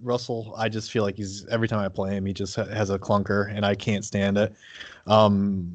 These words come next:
I understand the infatuation with, with Vanderbilt, and, and man, he's, he's really coming on strong. But, uh, he did get a little price bump, and like you said, the matchup isn't the best, so I'm not really looking his way in this one. Um, but Malik Beasley, sixty-nine hundred, I do think that's a, that's a very solid,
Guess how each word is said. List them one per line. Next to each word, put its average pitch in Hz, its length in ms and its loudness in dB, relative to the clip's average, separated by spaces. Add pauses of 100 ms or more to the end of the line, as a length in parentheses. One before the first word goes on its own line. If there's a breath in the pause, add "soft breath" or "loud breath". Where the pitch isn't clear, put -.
I 143 140 6
understand 123 460 6
the 117 60 2
infatuation 107 600 2
with, 95 100 -4
with 101 160 -4
Vanderbilt, 101 600 2
and, 95 200 0
and 98 180 -2
man, 98 220 2
he's, 107 180 0
he's 113 180 4
really 117 200 8
coming 110 240 4
on 104 140 6
strong. 101 420 2
But, 101 240 2 (340 soft breath)
uh, 95 120 0
he 104 100 4
did 135 180 8
get 131 60 8
a 127 40 10
little 117 140 8
price 110 320 4
bump, 107 180 4
and 101 80 0
like 101 160 2
you 101 60 -6
said, 95 140 -6
the 95 80 -6
matchup 98 400 2
isn't 107 160 -2
the 107 80 2
best, 107 300 6
so 101 280 4
I'm 131 80 4
not 131 160 8
really 110 220 4
looking 104 220 0
his 101 120 -2
way 104 160 2
in 101 80 2
this 104 220 -2
one. 107 180 4 (460 soft breath)
Um, 104 260 6
but 123 160 6
Malik 160 240 10
Beasley, 120 380 4
sixty-nine 110 440 -2
hundred, 104 260 0
I 104 80 6
do 113 120 2
think 113 220 0
that's 104 240 2
a, 95 80 0
that's 107 220 0
a - 20 -4
very 101 200 2
solid, 95 440 0